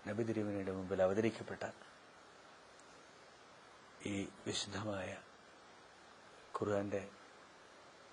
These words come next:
ആ ആദ്യത്തെ സൂക്തങ്ങളുടെ ഒരു ബീജമാണ്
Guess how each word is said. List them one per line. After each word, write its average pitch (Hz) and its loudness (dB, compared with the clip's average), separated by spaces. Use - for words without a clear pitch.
ആ 117 2
ആദ്യത്തെ 120 8
സൂക്തങ്ങളുടെ 120 6
ഒരു 117 8
ബീജമാണ് 113 8